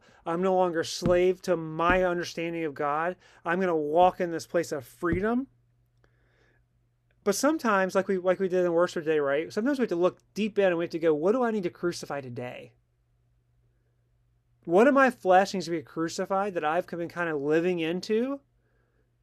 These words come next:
That I need the grace of Jesus Christ to come in there and say, "You know what? I need to take this back to you." Even though we're saved once, I'm not saying you get saved every day.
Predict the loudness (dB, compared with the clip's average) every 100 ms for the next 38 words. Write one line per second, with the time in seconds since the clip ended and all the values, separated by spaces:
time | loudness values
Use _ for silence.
0 | _ _ _ _ _ _ _ -8 -2 2
1 | 4 4 2 0 0 0 0 0 -2 -4
2 | -4 -6 -6 -2 -2 -2 -6 -10 -8 -6
3 | -8 -6 -6 -6 -6 -6 -4 -2 2 0
4 | 0 0 0 0 -2 -4 -8 -8 -8 -6
5 | -8 -4 -4 -4 -8 -12 -8 -6 0 2
6 | 2 0 -2 0 2 2 2 2 2 0
7 | -4 -4 -4 -2 -4 -2 -2 0 -2 -2
8 | -2 -2 -2 -6